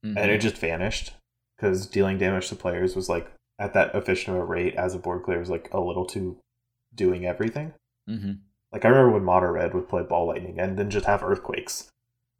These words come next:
Speaker 1: because you could. <laughs>
Speaker 2: Yeah. Well,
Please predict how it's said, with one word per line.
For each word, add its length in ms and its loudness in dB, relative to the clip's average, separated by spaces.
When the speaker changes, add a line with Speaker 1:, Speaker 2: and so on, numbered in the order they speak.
Speaker 1:
because 320 -4
you 100 -4
could. 420 -10
<laughs> 380 2
Speaker 2:
Yeah. 140 4
Well, 320 2